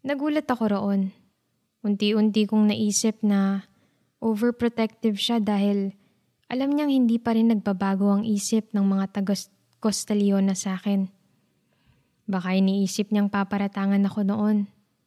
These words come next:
I needed the saving when I was eighteen, but today, I don't. I can save myself.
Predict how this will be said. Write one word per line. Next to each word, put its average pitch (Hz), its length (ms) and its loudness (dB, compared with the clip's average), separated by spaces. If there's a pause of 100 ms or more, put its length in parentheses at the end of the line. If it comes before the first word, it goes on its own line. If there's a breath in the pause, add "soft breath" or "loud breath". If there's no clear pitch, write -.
(1160)
I 214 80 0
needed 233 320 4
the 202 100 0
saving 202 460 0
when 196 160 2
I 196 160 0
was 202 160 -2
eighteen, 208 480 -2
but 196 160 -8
today, 208 480 -4 (480)
I - 20 -2
don't. 220 380 -2 (960)
I 208 160 -14
can 233 160 0
save 233 240 -2
myself. 190 720 -2